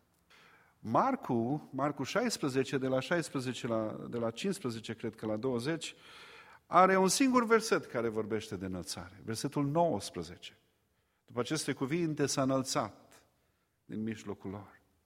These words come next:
Și zice, <clears throat> "Și Domnul mergea cu ei, și Domnul îi însoțea, și Domnul însoțea, și ei vesteau Evanghelia, și Domnul însoțea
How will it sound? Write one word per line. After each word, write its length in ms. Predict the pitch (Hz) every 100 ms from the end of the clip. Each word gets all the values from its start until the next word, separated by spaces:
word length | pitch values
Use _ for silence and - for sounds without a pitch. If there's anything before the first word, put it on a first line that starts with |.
| _ _ _ - - _
Și 280 | - - 117
zice, 500 | 110 120 - 120 117 - - - -
<clears throat> 420 | - - - -
"Și 100 | -
Domnul 400 | 117 185 208 170
mergea 380 | 147 127 139 160
cu 160 | 156 127
ei, 540 | 117 135 170 180 175 - - -
și 180 | - 123
Domnul 340 | 117 143 147
îi 120 | 139 131
însoțea, 640 | 123 117 98 - 143 156
și 120 | 127
Domnul 300 | 117 143 170
însoțea, 1080 | 160 147 147 123 - 190 226 233 190 165 - - -
și 160 | -
ei 80 | 160
vesteau 420 | 151 151 - 160
Evanghelia, 580 | 147 127 117 120 143 160
și 160 | 143 123
Domnul 280 | 147 165
însoțea 960 | 165 151 - 131 - 214 233 233 196 185